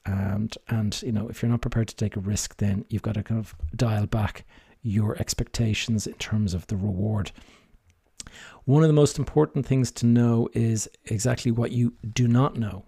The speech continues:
what you don't know or what you don't have, whether that's expertise or knowledge or whatever. Knowing that you don't have it is super important, uh, because this is not a game where ignorance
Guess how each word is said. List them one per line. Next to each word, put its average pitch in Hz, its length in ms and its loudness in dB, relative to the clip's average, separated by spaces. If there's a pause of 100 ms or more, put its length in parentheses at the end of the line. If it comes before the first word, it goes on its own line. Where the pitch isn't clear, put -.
(380)
what - 200 0
you 117 60 0
don't 127 320 4
know 117 320 2
or 113 100 0
what 107 220 -4
you 117 60 -6
don't 104 280 -2
have, 104 440 -2 (360)
whether 113 240 0
that's - 340 -4 (140)
expertise 127 760 0
or 110 60 0
knowledge 113 440 2
or 110 60 -2
whatever. 110 340 -2 (580)
Knowing 127 560 8 (100)
that - 220 -4
you 120 60 -2
don't 110 320 2
have 110 220 -2
it 98 160 -6 (380)
is 110 420 0 (100)
super - 420 -2
important, 107 560 -2 (500)
uh, 113 200 2
because 104 300 0 (100)
this 139 180 0
is 131 80 2
not 139 120 4
a 127 40 4
game 117 420 4
where 104 280 0
ignorance 110 580 -2